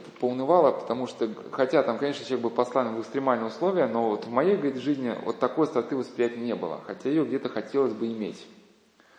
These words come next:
Да, у меня нет того, что придавало бы осмысленность жизни. Я знаю какие-то христианские понятия, но они воспринимаются какими-то далёкими. В повседневной, э, жизни отсутствует острота восприятия мира, поэтому, когда человек оказывается в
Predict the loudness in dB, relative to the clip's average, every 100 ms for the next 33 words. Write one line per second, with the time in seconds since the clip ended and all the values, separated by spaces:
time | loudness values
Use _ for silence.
0 | -20 -20 _ _ _ _ -4 2 4 4
1 | 2 2 2 6 6 6 4 0 2 6
2 | 6 6 4 2 -4 -4 -2 0 0 -6
3 | -8 -14 -20 -18 0 2 4 0 -2 -6
4 | -6 -4 0 0 0 0 2 2 0 0
5 | 2 2 0 -4 -4 -4 0 -2 -2 -6
6 | -6 2 4 4 2 -2 -10 -14 -18 -20
7 | -20 _ _ _ _ _ _ _ _ _
8 | _ _ _ _ _ -2 -2 0 2 2
9 | 4 4 4 2 0 2 4 2 0 0
10 | 0 2 2 2 0 -2 -4 -2 -2 4
11 | 4 4 2 4 4 0 0 0 4 2
12 | 2 0 0 0 0 0 2 4 2 2
13 | -2 -2 -8 -16 -20 -10 -10